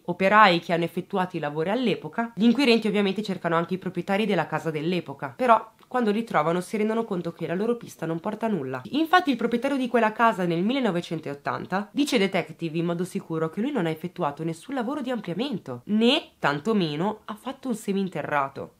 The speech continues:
Il detective però inizia a innervosirsi perché gli sembra che l'uomo stia negando l'evidenza, quindi inizia a dirgli che lo sa che nell'ottanta il proprietario era lui. Di conseguenza deve aver effettuato quei lavori per forza. Il detective Brian Parpan dice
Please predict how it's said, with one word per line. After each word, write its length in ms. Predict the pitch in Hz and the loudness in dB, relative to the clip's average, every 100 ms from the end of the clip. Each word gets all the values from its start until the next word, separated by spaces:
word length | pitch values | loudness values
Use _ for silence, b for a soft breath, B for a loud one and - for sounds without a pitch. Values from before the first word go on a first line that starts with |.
| _ | _
Il 120 | 269 | 2
detective 400 | 247 196 - 214 | 4 2 2 0
però 240 | - 196 165 | 4 6 6
inizia 300 | 170 - 160 | 4 0 -4
a 40 | |
innervosirsi 600 | 151 139 147 190 170 - | -4 -4 -2 0 0 -2
perché 240 | 160 156 175 | -4 -2 -2
gli 80 | |
sembra 260 | 175 175 151 | 0 -2 -2
che 120 | 190 | 0
l'uomo 260 | 190 165 170 | 4 4 4
stia 240 | - 175 | 0 0
negando 440 | 165 170 160 156 165 | 2 4 4 4 4
l'evidenza, 680 | 160 143 160 151 139 - 117 | 2 0 -2 -2 -4 -8 -4
quindi 220 | 226 226 | 2 2
inizia 220 | 190 190 | 2 0
a 40 | |
dirgli 260 | 165 175 160 | -2 0 -2
che 140 | 175 | -2
lo 100 | 175 | -2
sa 460 | 160 - 269 254 - | -2 4 6 6 2
che 140 | - 170 | -6 -2
nell'ottanta 680 | 151 151 156 170 156 151 | -2 -2 0 2 2 2
il 80 | 156 | -2
proprietario 720 | 160 156 151 160 139 147 - - | -2 -8 -2 2 2 0 -6 -2
era 260 | 190 165 | 2 2
lui. 400 | 160 165 151 131 - | 2 0 -2 -8 -10
Di 160 | 170 175 | -6 0
conseguenza 540 | 180 185 208 220 247 | 0 2 4 4 4
deve 180 | 226 185 | 4 4
aver 180 | 185 202 | 2 0
effettuato 640 | 202 208 - 175 147 160 | -2 -6 2 2 2 -2
quei 140 | 196 | -2
lavori 320 | 220 240 320 | 0 0 -4
per 160 | 311 320 | -4 -8
forza. 580 | - - - - - - | -8 -12 -12 -12 -14 -4
Il 80 | 208 | 0
detective 400 | 240 277 - 226 | 2 2 0 -2
Brian 400 | 175 208 190 190 | 2 2 2 2
Parpan 480 | 202 202 208 208 190 | 2 2 2 0 0
dice 440 | 165 127 - - | -4 -8 -14 -16